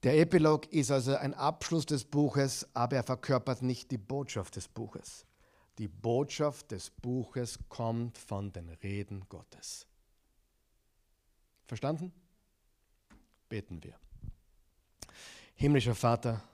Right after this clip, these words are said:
gütiger, gnädiger, treuer Gott, wir danken dir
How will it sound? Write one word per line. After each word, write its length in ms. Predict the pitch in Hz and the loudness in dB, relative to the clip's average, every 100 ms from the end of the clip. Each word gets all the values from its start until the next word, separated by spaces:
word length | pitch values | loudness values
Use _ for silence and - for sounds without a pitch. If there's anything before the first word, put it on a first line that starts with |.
| _ _ _ _ _ | _ _ _ _ _
gütiger, 480 | 123 117 120 113 110 | 0 2 0 0 -2
gnädiger, 520 | - 110 104 101 98 | -2 -2 -2 -2 -4
treuer 300 | - 101 101 | -4 -2 -2
Gott, 300 | 98 101 98 | -2 -4 -4
wir 120 | 95 | -6
danken 460 | 87 95 95 92 92 | -4 -4 -4 -6 -8
dir 240 | 92 95 | -8 -10